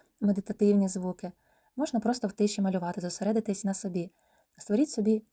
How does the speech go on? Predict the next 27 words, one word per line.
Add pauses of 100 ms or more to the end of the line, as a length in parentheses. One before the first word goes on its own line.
(280)
комфортну
атмосферу, (360)
таку
атмосферу,
яку
ви
будете
закладати
у
свій
малюнок,
щоб
коли
ви
дивилися
на
цей
малюнок, (240)
ви
згадували (240)
ось
цей
кайф,
цю
насолоду,
цю
розслабленість,